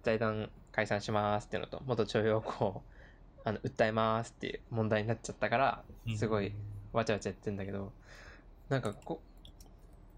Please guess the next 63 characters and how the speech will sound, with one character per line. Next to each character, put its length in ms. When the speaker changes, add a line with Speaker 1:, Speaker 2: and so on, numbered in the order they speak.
Speaker 1:
国 160
際 240
法 200
的 240
に 320
韓 160
国 260
が 80
悪 200
い 40
っ 40
て 180
い 40
う 20
の 80
を 40
さ、 160
す 180
ご 120
い 100
よ 160
く 100
聞 140
い 40
て 120
さ。 240
ま 180
あ、 80
こ 160
れ 100
も、 640
あ 80
る 100
種 160
日 80
本 200
に 80
い 40
る 120
か 100
ら 100
の 140
こ 80
の 140
バ 160
イ 40
ア 60
ス 300
と 120
か 80
も 100
あ 40
る 80
か 100
も 120
し 120
れ 80
な 120
い 80
け 80
れ 60
ど 100
も。 180